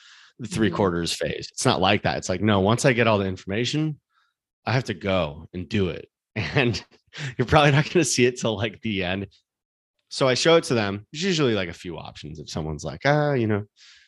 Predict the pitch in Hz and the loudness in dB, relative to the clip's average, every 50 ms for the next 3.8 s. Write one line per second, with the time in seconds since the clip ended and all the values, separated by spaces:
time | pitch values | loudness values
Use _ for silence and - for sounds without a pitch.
0 | _ _ - 107 - - 95 - - - - - - - - _ - - 117 113 | _ _ -8 -8 -6 -6 -6 -6 -8 -8 -8 -10 -10 -10 -12 _ 0 2 4 4
1 | 104 92 85 85 82 - - - 87 82 - - - 82 76 76 - - 85 80 | 4 4 2 0 -2 -4 -6 -10 -14 -14 -10 -8 -6 -6 -6 -6 -4 -4 -2 -2
2 | 80 71 - - 69 78 71 53 - - _ _ _ _ _ _ _ _ _ _ | -2 -4 -4 -4 -4 -4 -4 -6 -8 -14 _ _ _ _ _ _ _ _ _ _
3 | _ _ - 110 120 127 135 143 143 139 135 135 131 123 117 - | _ _ 2 4 4 6 6 6 6 6 6 6 6 4 2 0